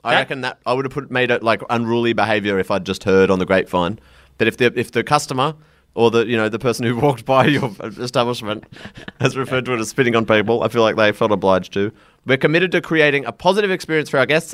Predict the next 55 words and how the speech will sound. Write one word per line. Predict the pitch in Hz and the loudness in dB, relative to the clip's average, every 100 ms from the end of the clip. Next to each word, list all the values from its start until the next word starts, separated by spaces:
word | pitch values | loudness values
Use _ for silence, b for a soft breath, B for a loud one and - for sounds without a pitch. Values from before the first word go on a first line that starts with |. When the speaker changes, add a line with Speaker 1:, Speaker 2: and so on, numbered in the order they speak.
| - | -6
Speaker 1:
and | 120 | -4
incidents | 160 160 151 147 | -4 -4 -2 0
like | 135 | 0
the | 123 | 0
one | 120 | -2
you | 107 | -2
described | - 117 107 | 0 0 2
are | |
not | 110 | 0
reflective | 101 107 104 98 | -2 -4 -6 -6
of | 90 | -4
our | 95 | -2
values | 107 127 160 165 170 | 0 -2 -2 -4 0
or | 220 | 2
the | 220 | 2
type | 175 151 | -2 -2
of | 143 | -2
atmosphere | 185 156 - 101 151 b b | -2 -6 -8 -6 -8 b b
we | 113 | -10
strive | 113 - 151 147 139 | -10 -4 0 2 0
to | 123 | -4
maintain. | 113 107 123 117 101 | -8 -6 -4 -4 -4
Speaker 2:
Mm-hmm. | 101 98 92 85 b b b - | -6 -6 -8 -14 b b b -6
Speaker 1:
We | 143 | -2
have | 185 | 0
gone | 196 180 | 2 2
ahead | 156 160 175 - | 2 0 0 -4
and | 123 | -6
sent | 156 143 | -4 -2
you | 139 139 | -2 -2
a | 120 120 | 0 -2
one | 110 165 185 | 0 -2 -2
hundred | 185 170 302 | -4 0 0
dollar | 156 151 - | 2 0 -2
Speaker 2:
<gasps> | |
Speaker 1:
e-gift | 147 170 151 170 - | -2 -4 -2 -4 -4
card | - 117 120 131 | -2 0 2 0
to | 110 | 0
this | 107 | 2
Speaker 2:
No. | 107 | 2
Speaker 1:
email | 160 151 | 2 2
address | 110 104 151 - | 0 -2 -8 -10
Speaker 2:
No. | 214 359 330 165 92 | -2 0 2 0 -2
Speaker 1:
for | 135 | -4
you | 135 165 | -2 -2
to | 165 | -2
enjoy | 147 143 156 180 120 | 0 2 2 2 0
as | 120 | -2
a | |
sign | 120 - 135 151 165 | -2 0 2 2 0
of | 110 113 | 0 2
our | 110 | 2
sincere | - 107 98 - 135 135 139 143 | 0 -4 -4 -4 -2 0 -2 -6
apologies." | 139 123 120 220 285 | -10 -8 -6 -4 2
Speaker 2:
What? | 330 381 - - - | 4 2 0 -10 -16